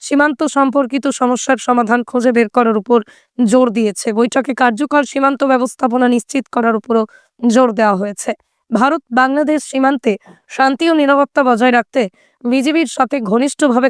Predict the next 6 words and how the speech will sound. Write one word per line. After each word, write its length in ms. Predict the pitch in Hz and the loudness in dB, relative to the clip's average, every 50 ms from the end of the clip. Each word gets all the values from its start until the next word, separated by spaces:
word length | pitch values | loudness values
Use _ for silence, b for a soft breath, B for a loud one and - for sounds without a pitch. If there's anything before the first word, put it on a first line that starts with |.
| - - | 2 2
কাজ 120 | 247 220 - - - | 0 0 -2 -2 0
করার 220 | 262 247 254 247 208 | 2 2 2 0 0
প্রতিশ্রুতি 560 | - 254 - 302 285 - - - 269 - - 262 - | -4 -4 -2 -2 -2 -2 -2 -4 -2 -2 -2 -6 -4
পুনর্ব্যক্ত 600 | - 254 254 254 269 269 233 233 233 220 _ - 233 | -2 -2 0 2 0 0 2 0 0 -2 _ -10 -12
করেছেন 440 | - - 226 220 208 - - 240 233 220 - _ _ _ _ _ | -6 -4 -4 -4 -4 -2 -2 -2 -2 -2 -6 _ _ _ _ _
বিএসএফ। 500 | 233 220 247 233 202 175 - - 220 185 | 0 2 4 4 2 0 -2 -4 -4 -4